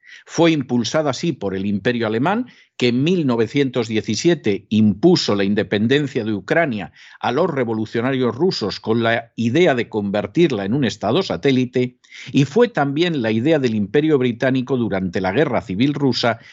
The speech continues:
con las mismas intenciones. Ambos intentos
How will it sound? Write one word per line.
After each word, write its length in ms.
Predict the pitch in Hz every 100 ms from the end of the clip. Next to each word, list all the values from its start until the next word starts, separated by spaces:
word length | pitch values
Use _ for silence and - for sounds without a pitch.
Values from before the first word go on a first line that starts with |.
| -
con 220 | 156 160
las 180 | 104 92
mismas 480 | 110 127 104 92 -
intenciones. 920 | 85 90 82 - - - - - - _ - - -
Ambos 440 | 139 139 123 110
intentos 640 | 110 113 170 180 175 226